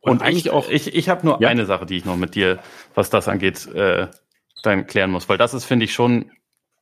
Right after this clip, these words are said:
Speaker 2: in einer gewissen Weise, äh, gewissen Weise eher zu besprechen, als ihn jetzt mit, mit Bob Cousy und, äh, und Jerry West zu
Speaker 1: <laughs>
Speaker 2: vergleichen oder so.
Speaker 1: Ja.
Speaker 2: Für diese Ära, ich wür-, ich denke, wir sind uns einig, dass LeBron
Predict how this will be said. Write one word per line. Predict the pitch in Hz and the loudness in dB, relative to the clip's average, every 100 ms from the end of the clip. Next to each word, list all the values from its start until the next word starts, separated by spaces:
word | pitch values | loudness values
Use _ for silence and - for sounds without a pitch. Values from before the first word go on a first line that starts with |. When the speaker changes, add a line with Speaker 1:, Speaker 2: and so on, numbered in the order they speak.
| _ _ | _ _
Speaker 2:
in | - | -2
einer | 110 101 | 0 2
gewissen | 104 113 | 0 0
Weise, | 98 101 98 - | 2 2 0 -6
äh, | 98 107 | -6 -4
gewissen | 101 104 - | -6 -6 0
Weise | 98 92 | 0 -2
eher | - 101 101 98 - - _ | -2 2 2 0 -4 -20 _
zu | - 113 | -4 -2
besprechen, | 104 - 98 95 | 0 0 -2 2
als | 92 - | 0 0
ihn | 101 | 0
jetzt | 98 90 - | 2 0 -2
mit, | 95 - - | -4 -4 -6
mit | 101 92 | -4 0
Bob | 95 90 | 0 -2
Cousy | - 110 104 95 95 - | -2 0 0 0 -4 -2
und, | 87 82 - - | -2 -4 -6 -12
äh, | 98 | -10
und | - 92 | -8 -4
Jerry | 92 87 87 | 0 0 2
West | 98 110 | 2 2
zu | - | 2
Speaker 1:
<laughs> | |
Speaker 2:
vergleichen | 95 92 87 92 | 0 2 0 0
oder | 87 87 | -2 -2
so. | 92 90 - | -2 -4 -6
Speaker 1:
Ja. | 113 - _ _ _ _ _ _ _ | -2 -2 _ _ _ _ _ _ _
Speaker 2:
Für | - | -2
diese | 120 156 - | 0 0 0
Ära, | 117 - - - - _ _ _ _ _ _ _ _ _ _ _ _ _ | 0 -2 -6 -12 -16 _ _ _ _ _ _ _ _ _ _ _ _ _
ich | - | -8
wür-, | 123 | -6
ich | 127 | -2
denke, | 117 120 | -2 -2
wir | 110 | 0
sind | 117 | 0
uns | 110 | 0
einig, | - 113 117 | -2 -4 -2
dass | 110 - | -4 -4
LeBron | 95 101 110 117 - | 0 2 2 0 -6